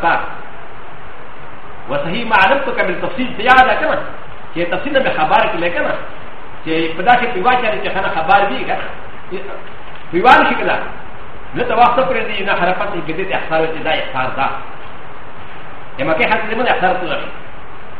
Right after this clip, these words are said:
باب الفوات، باب دا ما دې متقدم کو چې حج ده، چې حج ده پوتې شي. یو احسار ده. احسار ده معنی چې څوک یې پرېږدي نه، دشمن یې مرض. یو دا چې کنه، ورسېدای نه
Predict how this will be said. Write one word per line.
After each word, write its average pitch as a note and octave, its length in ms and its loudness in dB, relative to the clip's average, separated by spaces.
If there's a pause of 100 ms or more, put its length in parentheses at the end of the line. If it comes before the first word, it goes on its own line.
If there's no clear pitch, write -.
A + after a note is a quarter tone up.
(760)
باب B3 180 6
الفوات، G3+ 460 2
باب G3+ 260 0
دا G#3+ 100 4 (380)
ما F#3+ 60 2
دې A3 260 2
متقدم F#3+ 400 -2
کو - 80 -2
چې E3 240 0
حج F#3 160 2
ده، F3+ 80 2
چې F3 440 -2
حج F#3+ 100 2
ده E3+ 80 0
پوتې - 300 -4
شي. - 80 -6 (1120)
یو E3+ 140 0
احسار E3+ 340 4
ده. C#4+ 100 4 (1400)
احسار D#3 280 4
ده A#3+ 100 8
معنی A#3+ 200 4
چې F3 140 -2
څوک A3 180 -2
یې F#3 200 0
پرېږدي D3 400 -4
نه، F3+ 100 0 (520)
دشمن D#3 420 0
یې C#3+ 60 -2
مرض. B2+ 340 0 (760)
یو F3+ 120 0
دا B3 100 6
چې G3+ 300 4
کنه، C#4 180 2 (360)
ورسېدای D#3+ 640 4
نه A#3 120 2